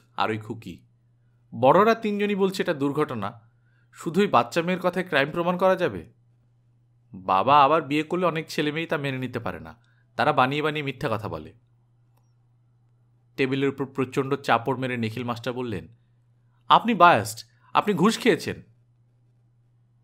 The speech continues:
দুদিকে মাথা নাড়তে নাড়তে জিভ দিয়ে চুক চুক শব্দ করে দারোগা বললেন, "উম হুম, না না,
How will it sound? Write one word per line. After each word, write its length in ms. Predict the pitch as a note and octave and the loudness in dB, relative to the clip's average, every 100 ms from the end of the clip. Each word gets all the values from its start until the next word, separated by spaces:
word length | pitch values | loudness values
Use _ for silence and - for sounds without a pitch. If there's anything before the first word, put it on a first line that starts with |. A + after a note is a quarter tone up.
| _ _ | _ _
দুদিকে 420 | B2+ D#3 F3 F#3+ G#3 | -4 -2 0 -2 0
মাথা 260 | D3+ D3 | 0 0
নাড়তে 260 | E3 D#3+ E3+ | -4 -4 -4
নাড়তে 260 | E3 - | -4 -4
জিভ 240 | C#3 C3+ B2+ | -6 -8 -4
দিয়ে 160 | D#3 | -4
চুক 260 | D#3 E3 D3 | -4 -6 -6
চুক 180 | E3 - | -10 -4
শব্দ 260 | D3+ C3+ | -4 -4
করে 160 | D3 D3 | -4 0
দারোগা 280 | C3+ C3+ D3 | 0 0 -2
বললেন, 420 | D3 D3 G2 - - _ _ _ _ _ _ _ _ _ - | -2 -2 -6 -8 -20 _ _ _ _ _ _ _ _ _ -12
"উম 180 | G#2+ A2+ | -8 -8
হুম, 260 | C3+ D3+ - _ _ | -8 -12 -18 _ _
না 200 | A2+ A2 | -4 -2
না, 300 | A2 F2 - | -2 -6 -12